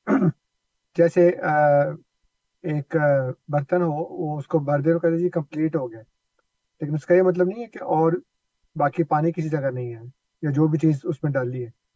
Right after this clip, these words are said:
لیکن اکمل کا مطلب ہوتا ہے کہ یہ پرفیکٹ ہے، اب اس سے بڑھ کر اور کچھ نہیں ہے، جو بھی ہے یہی ہے،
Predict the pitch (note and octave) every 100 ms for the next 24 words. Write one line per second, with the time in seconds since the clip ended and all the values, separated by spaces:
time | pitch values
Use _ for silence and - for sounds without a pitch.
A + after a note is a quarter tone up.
0 | _ _ _ _ _ _ _ E3 D#3 F#3
1 | G3+ - _ _ - E3+ G3+ G#3+ G#3 F3+
2 | F3+ E3+ E3+ G3+ G3 - F3+ - F3+ -
3 | - - _ _ _ _ _ _ _ _
4 | _ D3+ E3 F#3+ F3 E3+ F#3 E3 D#3 E3
5 | - D3+ C3 A#2 A#2 C#3 E3 F#3 G3 F3
6 | F#3 D#3 E3 D3+ C3+